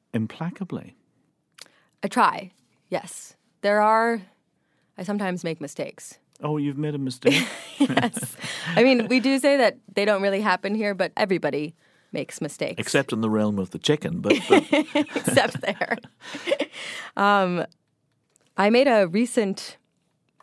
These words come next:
Speaker 2: factual error in checking a poem by Charles Rafferty. Uh, the poem is called Attraction. At the end of the poem, Rafferty writes, "The shotgun pellets stuck in our tree continue their slow ascent."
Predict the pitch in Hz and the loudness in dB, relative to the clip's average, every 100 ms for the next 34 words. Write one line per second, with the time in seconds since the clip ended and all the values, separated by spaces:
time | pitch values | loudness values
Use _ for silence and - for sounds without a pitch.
0 | _ 180 175 - 160 156 - 160 - - | _ -2 -2 -2 -6 -6 -6 -6 -4 -4
1 | 175 170 - _ - 165 160 160 - 175 | -6 -8 -16 _ -10 -6 -6 -6 -6 -6
2 | 165 165 143 165 170 160 156 156 147 147 | -6 -6 -8 -6 -2 -2 -2 -2 -2 -2
3 | - - 165 147 147 - 156 156 - 147 | -6 -4 -2 -2 -4 -2 -2 -2 -8 -12
4 | - - 165 _ - - _ _ _ - | -10 -12 -12 _ -20 -20 _ _ _ -18
5 | - 175 214 202 202 190 190 175 - 175 | -10 -2 0 2 0 -2 -2 -2 -2 -6
6 | - 180 - 277 277 302 294 - _ - | -4 -4 -2 -2 0 -2 -6 -16 _ -6
7 | 190 220 247 269 247 226 190 180 170 - | 0 4 4 4 2 2 2 2 -2 -8
8 | _ - 180 170 - 170 160 156 156 - | _ -2 0 0 0 -2 0 0 -2 -6
9 | - _ _ - 180 - 202 208 202 196 | -12 _ _ -6 -2 2 2 2 0 2
10 | 175 170 165 - 170 170 165 156 156 - | 0 0 -4 -4 -4 -2 -2 -2 -2 -4
11 | 151 151 - 165 - 165 160 156 147 147 | -2 -4 -6 -10 -4 -2 0 -2 -2 -4
12 | - 160 147 147 - - - | -4 -2 -2 -2 -6 -8 -10